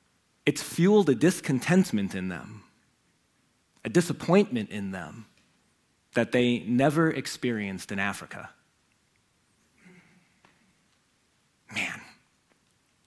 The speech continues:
As I read that ten plus years ago, like, my heart could just so relate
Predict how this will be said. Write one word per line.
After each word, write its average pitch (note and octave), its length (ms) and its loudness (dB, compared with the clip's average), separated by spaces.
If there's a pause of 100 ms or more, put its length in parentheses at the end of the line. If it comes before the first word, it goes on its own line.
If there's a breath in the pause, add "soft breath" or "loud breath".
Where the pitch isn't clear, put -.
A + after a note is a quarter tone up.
(1700 loud breath)
As C#3+ 140 0
I C#3+ 100 4
read C3+ 300 4
that D3+ 300 6 (380)
ten D3 220 0
plus D3+ 260 0
years D3+ 220 2
ago, D3 480 -2 (1040)
like, F2 220 -12
my A#2 220 -4
heart G2+ 440 -6
could - 180 -12
just - 320 -12 (220)
so - 360 -8
relate F#2 480 -8